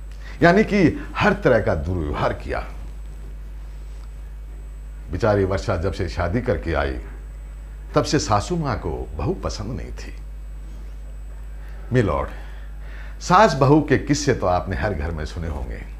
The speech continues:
लेकिन यहां तो सासू मां अपनी बहू से इतना प्यार करती थी, इतना प्यार करती थी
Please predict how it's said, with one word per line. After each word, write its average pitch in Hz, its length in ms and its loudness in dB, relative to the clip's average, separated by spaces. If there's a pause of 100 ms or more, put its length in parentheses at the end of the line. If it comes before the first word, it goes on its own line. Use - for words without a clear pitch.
(1000)
लेकिन 170 240 8
यहां 139 240 6
तो 143 160 0
सासू 120 420 0
मां 113 200 2
अपनी 92 260 -2
बहू 92 220 0
से 107 180 -2
इतना 113 320 0
प्यार 104 320 2
करती - 360 -8
थी, - 220 -10 (680)
इतना 131 340 6
प्यार 131 320 8
करती 85 400 -2
थी 180 240 0